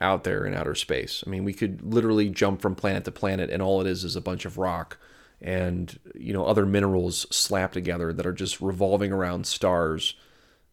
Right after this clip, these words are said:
for what reason and what end, we don't really know, right?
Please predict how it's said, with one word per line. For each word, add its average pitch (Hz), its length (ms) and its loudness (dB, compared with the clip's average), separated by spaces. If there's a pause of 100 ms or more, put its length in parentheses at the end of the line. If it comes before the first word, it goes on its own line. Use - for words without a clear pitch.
(140)
for 92 540 2 (120)
what 95 440 2
reason 95 420 2
and 92 200 -2
what 95 160 2
end, 95 260 -2
we 107 120 -2
don't 110 200 2
really 120 240 4
know, 151 320 -2 (560)
right? 98 280 0